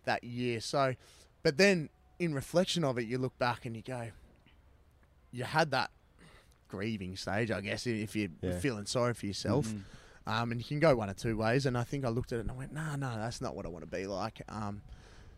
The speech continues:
Speaker 1: and hence, I'm up here now, sitting to you guys, working hard to try and really nail my game and get back into that mix next year.
Speaker 3: C-, can I just, uh, sorry, just
Speaker 1: Yeah.
Speaker 3: on the body rig stuff, obviously.
Speaker 1: <coughs>
Speaker 3: But in all seriousness, like,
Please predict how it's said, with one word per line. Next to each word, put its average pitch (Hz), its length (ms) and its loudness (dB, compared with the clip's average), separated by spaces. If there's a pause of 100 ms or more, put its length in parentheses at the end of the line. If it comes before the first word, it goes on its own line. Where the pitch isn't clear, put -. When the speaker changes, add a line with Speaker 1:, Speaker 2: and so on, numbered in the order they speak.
(220)
Speaker 1:
and 110 220 0
hence, - 540 0 (140)
I'm 113 140 -2
up 110 160 -2
here 120 120 0
now, 110 200 0
sitting 110 240 -4
to 110 60 -2
you 113 120 0
guys, 117 460 2 (320)
working 120 420 0
hard 117 340 2
to 120 100 -8
try 120 280 -2
and 110 100 -4
really 117 320 -2 (540)
nail 123 220 0
my 110 140 -2
game 120 280 -2
and 117 100 -6
get 120 160 -4
back 120 240 -4
into 120 160 -2
that 110 160 -2
mix 120 240 -8
next 123 260 -6
year. 156 180 -2 (160)
Speaker 3:
C-, 165 80 -8
can 160 120 0
I 185 100 2
just, 180 120 -2
uh, - 80 -8
sorry, 95 440 -4
just - 160 -2
Speaker 1:
Yeah. 147 60 0
Speaker 3:
on 156 80 6
the 147 60 8
body 107 500 -4
rig 110 260 -4
stuff, - 440 -6 (380)
obviously. 151 600 -2
Speaker 1:
<coughs> - 60 -8 (720)
Speaker 3:
But - 260 0
in 165 140 2
all 175 100 2
seriousness, 127 640 -4
like, 110 320 -4